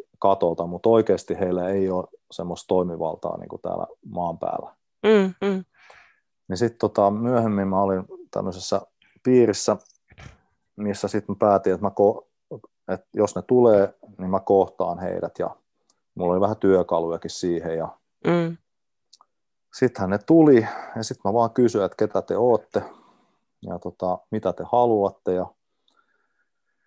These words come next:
Speaker 1: ja sit tota noin, niin, mm, siihen mennessä mä olin nähnyt tavallaan, mulla oli ollut tämmösiä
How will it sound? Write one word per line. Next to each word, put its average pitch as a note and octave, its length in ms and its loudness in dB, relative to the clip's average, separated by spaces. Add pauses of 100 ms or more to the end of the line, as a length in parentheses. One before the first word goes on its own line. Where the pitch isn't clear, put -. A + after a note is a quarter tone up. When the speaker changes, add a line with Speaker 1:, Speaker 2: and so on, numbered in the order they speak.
(800)
Speaker 1:
ja F#2+ 120 -6
sit G2 220 -8 (100)
tota F2+ 340 -4
noin, F#2 340 -2
niin, F#2 240 -4 (720)
mm, F#2 440 -6
siihen G#2+ 340 2
mennessä F#2+ 380 -2
mä G2 60 2
olin G2 340 0 (1200)
nähnyt A2+ 680 -2
tavallaan, F2+ 600 -2 (3750)
mulla G2+ 180 4
oli G#2 100 6
ollut A2+ 280 4
tämmösiä F#2 480 2